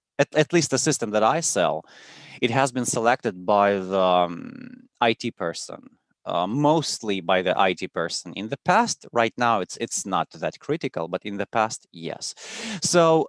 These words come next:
the I T person may really find the H R system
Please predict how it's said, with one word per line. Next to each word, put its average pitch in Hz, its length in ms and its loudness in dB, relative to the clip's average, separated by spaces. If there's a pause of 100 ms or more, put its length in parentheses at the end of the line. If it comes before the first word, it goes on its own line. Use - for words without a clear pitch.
the 151 220 2
I 330 120 6
T 320 100 2
person 233 380 0
may 160 120 4
really 196 240 2
find 147 440 2
the 135 140 0
H 139 220 0
R 127 140 2
system 117 580 -2